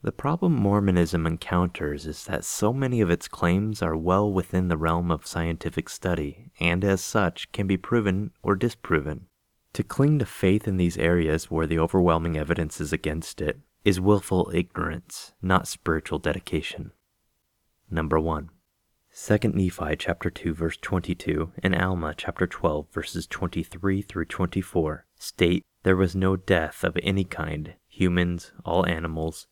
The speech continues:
birds, fish, dinosaurs, et cetera, on this earth until the fall of Adam," which according to Doctrine and Covenants section seventy-seven, verses six through seven, occurred seven thousand years ago.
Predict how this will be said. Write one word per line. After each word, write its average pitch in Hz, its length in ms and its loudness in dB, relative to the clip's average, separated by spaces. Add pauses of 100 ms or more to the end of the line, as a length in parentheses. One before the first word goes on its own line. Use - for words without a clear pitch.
birds, 82 400 0
fish, - 420 -2
dinosaurs, 87 600 -2
et - 120 -10
cetera, 85 420 -4 (220)
on 98 260 4
this 95 220 0
earth 85 360 -2
until 82 320 -6
the 82 120 -2
fall 85 520 0
of 90 160 -2
Adam," 80 460 -6 (240)
which - 180 -4
according 92 440 2
to 85 360 -2
Doctrine 87 340 0
and 87 120 -2
Covenants 82 440 -4
section 90 340 -4
seventy-seven, 82 680 0
verses 80 300 -4
six - 280 -6
through 85 200 0
seven, 87 640 0
occurred 87 500 2
seven 104 420 2
thousand 90 420 2
years 87 280 2
ago. 87 320 -4